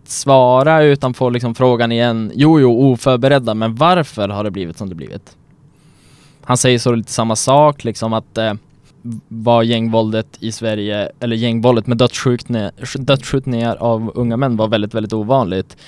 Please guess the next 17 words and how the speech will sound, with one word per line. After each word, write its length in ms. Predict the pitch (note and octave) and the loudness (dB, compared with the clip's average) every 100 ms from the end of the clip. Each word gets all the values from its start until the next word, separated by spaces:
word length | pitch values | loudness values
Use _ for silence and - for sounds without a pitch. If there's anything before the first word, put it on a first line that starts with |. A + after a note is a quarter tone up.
| - - - _ | -20 -20 -20 _
Eh, 320 | A2+ A2 G#2 G#2+ | -4 -2 -2 -4
och 220 | - B2 | -4 -2
då 200 | B2 B2 | 2 2
var, 460 | A2+ A#2 A2 A2 - _ _ | 2 2 4 0 -4 _ _
eh, 80 | - | -8
missbrukar, 1300 | A#2+ C3 - - B2 A#2+ A2+ - B2 A2 G#2+ G#2+ D#2+ A#1+ - _ - | -4 -2 -4 -4 -2 -2 -4 -4 0 0 -2 -6 -12 -16 -20 _ -10
alltså 160 | B2 | -6
mord 540 | B2 C3+ C3 A#2+ A2+ A2+ - | -2 0 0 -2 -4 -10 -8
där 460 | A#2 A2+ G#2+ G2 - _ _ | -4 -2 -4 -8 -12 _ _
och 160 | A#2+ A2+ | -8 -6
skjutningar 500 | A#2 G#2 A#2 A2 A2 | -6 -6 -6 -4 -4
där 120 | G#2+ | -4
missbrukare 600 | A#2 - - B2 - A2 | -4 -4 -2 -2 -2 -4
var 100 | A2 | -4
inblandade 640 | G#2+ G#2 G2+ G2+ G2+ G#2 | -4 -4 -6 -6 -6 -6
i 260 | D2+ G#2 G2+ | -6 -6 -6
liksom 400 | G#2 G#2+ G2 | -6 -6 -8